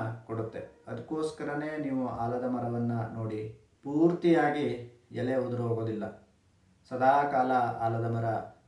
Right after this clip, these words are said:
ಹಚ್ಚ ಹಸಿರಾಗಿರುತ್ತೆ. ಹಾಗೆ ಸಾವಿರಾರು ವರ್ಷ ಆಲದ ಮರ ಬದುಕೋದನ್ನ ನಾವು ಇವಾಗ್ಲೂ ನೋಡ್ತಾ ಇದ್ದೀವಿ. ಇದೆಲ್ಲ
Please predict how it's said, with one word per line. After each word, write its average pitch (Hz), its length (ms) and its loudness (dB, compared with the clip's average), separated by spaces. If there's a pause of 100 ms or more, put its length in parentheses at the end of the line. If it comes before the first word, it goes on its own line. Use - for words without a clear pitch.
ಹಚ್ಚ 117 220 -12
ಹಸಿರಾಗಿರುತ್ತೆ. 113 1040 -4 (580)
ಹಾಗೆ 117 580 -2
ಸಾವಿರಾರು 147 640 4
ವರ್ಷ - 260 0 (280)
ಆಲದ 120 280 -2
ಮರ 117 220 0
ಬದುಕೋದನ್ನ 120 600 -2
ನಾವು 110 360 -2
ಇವಾಗ್ಲೂ 117 400 -2
ನೋಡ್ತಾ 104 500 -4
ಇದ್ದೀವಿ. 98 380 -10 (1800)
ಇದೆಲ್ಲ 143 300 2